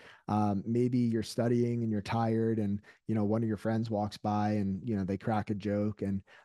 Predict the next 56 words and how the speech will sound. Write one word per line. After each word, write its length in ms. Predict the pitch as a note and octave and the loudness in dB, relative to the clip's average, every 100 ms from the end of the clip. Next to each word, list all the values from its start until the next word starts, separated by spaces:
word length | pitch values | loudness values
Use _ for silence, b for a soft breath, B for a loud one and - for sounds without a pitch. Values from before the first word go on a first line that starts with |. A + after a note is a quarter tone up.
| - | -4
um, 240 | F#2+ G2 | -2 -2
it 100 | G2+ | -4
just 240 | G#2 A#2+ - | -2 -4 -2
gives 240 | A2+ G#2+ | -4 -2
you 80 | A2 | -2
that 180 | A2 G#2 | -2 -2
energy 320 | A2+ A#2 G#2 | -2 -2 -2
you 140 | G2+ G#2 | -2 0
need 260 | G#2 G#2 | 0 0
to 80 | F#2+ | -2
study 320 | - A2+ A2 | -4 0 0
for 200 | G#2 G2+ | 0 -2
an 100 | G2+ | 0
extra 280 | F#2 - G#2 | -2 -4 -6
thirty 360 | F#2 G2+ G2 F#2+ | -4 -2 0 0
minutes. 420 | F#2+ F#2+ F#2 - | 0 0 -2 -2
Or 300 | G2+ F#2+ F#2 B B | -2 -2 -6 B B
maybe 360 | - A2+ A#2 A#2 | 0 2 4 2
it's, 180 | G#2+ - | 2 0
uh, 300 | G#2+ G#2 G2 | 2 2 0
the 80 | - | -4
day 220 | G#2+ A2 | 0 0
of 80 | A2 | 0
an 80 | A2 | 0
exam 600 | A2+ G#2 B2 B2+ G2 F2+ | -2 0 2 2 0 -2
and 160 | A#2 G#2 | -2 0
everybody's 560 | G#2 A2 A2+ A2 G2+ F#2 | 2 0 0 0 -2 -2
nervous, 420 | G#2 G#2+ F#2+ - | -2 0 -4 -4
but 280 | - G2 G#2 | -4 -2 -2
you 80 | |
get 160 | G#2+ A2 | -2 -2
to 100 | A#2 | 0
go 180 | G#2+ G2+ | 0 -2
into 420 | G2+ G#2+ - G#2+ | 0 -2 -2 -2
it 80 | G2+ | -2
with 180 | G#2 - | -4 -4
all 200 | G#2+ A2 | -2 0
of 100 | G#2 | 0
these 200 | G#2+ G2+ | -2 -4
people 360 | - G#2 G#2+ G#2+ | -2 -2 0 0
who 120 | G#2 | 0
you 160 | G2+ G2+ | -2 -4
care 320 | - G2+ G2+ | -2 0 0
about 300 | G2 F#2+ F#2+ | 0 -2 -2
and 120 | G2 | -4
who 80 | G2+ | -4
care 240 | - G#2 | -2 -2
about 300 | G2+ F#2+ F2+ | 0 -2 -2
you, 260 | F#2+ G2+ F#2+ | -2 -2 -2
and 100 | F#2 | -2
that 160 | F#2+ - | -2 -2
makes 240 | G#2 - | -6 -4
a 40 | F#2+ | -4
big 200 | G2 F#2+ | -4 -4
difference. 400 | F2+ F#2+ F#2 - | -6 -4 -6 -4
So 340 | A2+ G#2+ G#2 | 0 0 0